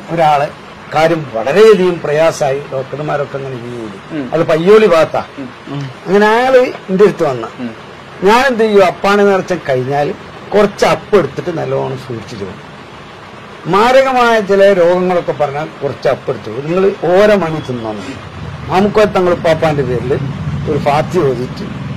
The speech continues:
Speaker 1: ഇങ്ങോട്ട് ഒന്ന് തിന്നോട്ടെ. അങ്ങനെ ഒരു നാൽപത് ദിവസമോ അല്ലെങ്കിൽ ഒരു എണ്ണ ദിവസം പറഞ്ഞു കൊടുക്കും, അല്ലെങ്കിൽ പതിനാല് ദിവസമോ ഇരുപത്തൊന്ന് ദിവസം, അങ്ങനെ ഒരു എണ്ണവും പറഞ്ഞു.
Speaker 3: ഉം.
Speaker 1: എന്നാൽ അത് കഴിച്ചാൽ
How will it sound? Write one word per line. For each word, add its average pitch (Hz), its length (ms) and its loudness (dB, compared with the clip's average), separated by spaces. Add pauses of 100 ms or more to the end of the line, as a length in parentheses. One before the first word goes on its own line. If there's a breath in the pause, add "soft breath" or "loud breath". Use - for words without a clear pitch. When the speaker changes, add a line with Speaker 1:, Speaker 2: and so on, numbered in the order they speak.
Speaker 1:
ഇങ്ങോട്ട് 143 260 -2
ഒന്ന് 123 320 -2
തിന്നോട്ടെ. 101 320 -10 (720)
അങ്ങനെ 202 280 4
ഒരു 196 160 6
നാൽപത് 175 400 2
ദിവസമോ 147 440 0
അല്ലെങ്കിൽ 208 340 2
ഒരു 214 80 4
എണ്ണ 233 180 0
ദിവസം 226 340 0
പറഞ്ഞു 220 160 -2
കൊടുക്കും, 190 200 -2
അല്ലെങ്കിൽ 202 260 2
പതിനാല് 190 360 2
ദിവസമോ 180 340 0 (460)
ഇരുപത്തൊന്ന് 180 400 0
ദിവസം, 175 160 0
അങ്ങനെ 190 220 2
ഒരു 220 320 2
എണ്ണവും 220 340 0
പറഞ്ഞു. 147 200 0
Speaker 3:
ഉം. 143 360 -12 (300)
Speaker 1:
എന്നാൽ 254 280 0
അത് 233 240 0
കഴിച്ചാൽ 175 720 0